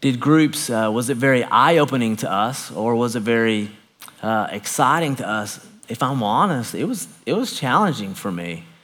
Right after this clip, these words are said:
because I wouldn't have chosen to hang out with these people that I was in group with. <laughs>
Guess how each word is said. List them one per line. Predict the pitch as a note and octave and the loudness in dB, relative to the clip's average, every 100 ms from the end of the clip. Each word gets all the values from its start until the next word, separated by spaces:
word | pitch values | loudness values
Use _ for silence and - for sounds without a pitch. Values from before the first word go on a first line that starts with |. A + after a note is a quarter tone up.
| _ _ _ | _ _ _
because | C3 C#3 A#2+ | -6 -2 0
I | G2 D#3 | 4 4
wouldn't | G3+ C#3+ | 4 0
have | A#2 | -2
chosen | - B2 A#2 | 0 0 0
to | A2+ | -2
hang | G#2 G#2 | -2 -2
out | A2+ G#2+ | 0 -2
with | G#2 | -4
these | F#2+ | -6
people | - G2+ F#2 | -6 -6 -4
that | F#2+ | -2
I | |
was | G2 F#2 | -4 -4
in | F2+ | -8
group | F#2 G2+ | -8 -8
with. | E2 - | -8 -6
<laughs> | - - - | -6 -8 -18